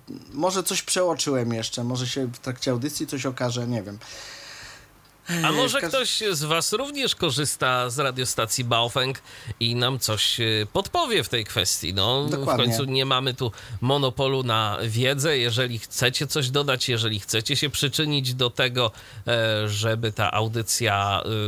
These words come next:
Speaker 2: była jak najbardziej merytoryczna i chcecie swoją cegiełkę,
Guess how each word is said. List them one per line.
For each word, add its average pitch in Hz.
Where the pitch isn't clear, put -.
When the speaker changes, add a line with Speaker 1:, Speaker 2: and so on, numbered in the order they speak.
Speaker 2:
była 104
jak 104
najbardziej 131
merytoryczna 160
i 131
chcecie 139
swoją 165
cegiełkę, 180